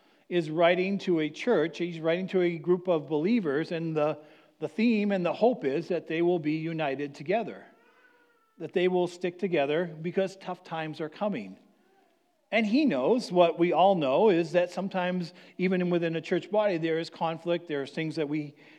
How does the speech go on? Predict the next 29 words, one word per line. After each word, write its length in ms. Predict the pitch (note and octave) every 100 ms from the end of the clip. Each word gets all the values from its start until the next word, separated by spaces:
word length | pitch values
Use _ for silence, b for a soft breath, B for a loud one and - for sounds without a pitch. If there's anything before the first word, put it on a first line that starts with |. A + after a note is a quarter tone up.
| B
like 320 | D#3 E3 F3+
and 160 | F3 C3+
don't 200 | D3+ D#3+
like, 300 | C#3+ D#3 E3+
and 100 | D#3
there's 200 | D3 C#3+
differences. 580 | - D3 D#3+ D3+ F#3 F3
And 180 | D#3+ D#3
so 520 | F3+ E3 E3 D#3+ B B B B -
the 100 | D#3+
call 320 | - F#3+ F#3+
for 120 | F#3
unity 520 | D#3 F#3+ F#3 E3 E3+
and 100 | D3+
the 40 | D3
call 280 | - D#3+
for 160 | D3+ C3
peace 560 | - - B2 A2+ B2+ - _ _ _ _
is 100 | D#3
part 300 | D#3 F3 G#3
of 100 | F3
that. 380 | A#2 E2+ - - _ _ _ _ _ _ _ _ _ _ _ _ _ E3
And 120 | E3
so 140 | F#3+
Peter 360 | F#3 - A#3 G#3+
does 360 | F3+ F3 D#3 -
the 140 | D#3+ D3
same 420 | - F#3 F3+ D#3
here. 460 | A#2+ A2 F#2+ G2